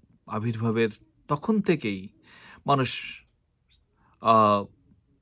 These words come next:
ইস-, এই বিধানটি পালন করে যাচ্ছে। আমরা সবাই জানি বাংলাদেশের যে লক্ষ লক্ষ মসজিদ,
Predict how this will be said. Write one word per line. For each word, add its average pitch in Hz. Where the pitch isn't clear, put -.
ইস-, -
এই 127
বিধানটি 120
পালন 104
করে -
যাচ্ছে। 98
আমরা 170
সবাই 147
জানি 87
বাংলাদেশের 123
যে 113
লক্ষ -
লক্ষ 113
মসজিদ, 113